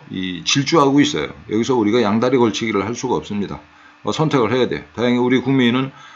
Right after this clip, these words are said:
어, 팔십 프로 이상이 그 안보나, 어, 경제 양 측면에서 우리한테 중요한 나라는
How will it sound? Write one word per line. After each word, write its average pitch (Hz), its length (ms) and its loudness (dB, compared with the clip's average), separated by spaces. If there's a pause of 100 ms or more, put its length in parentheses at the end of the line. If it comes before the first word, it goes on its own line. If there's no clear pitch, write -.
(200)
어, 107 180 0
팔십 160 300 -2
프로 160 160 4
이상이 107 520 0 (440)
그 113 120 -2
안보나, 107 600 2 (100)
어, 95 220 -4
경제 110 400 0
양 95 180 -2
측면에서 98 640 -2
우리한테 95 420 0
중요한 98 380 -2
나라는 85 540 -4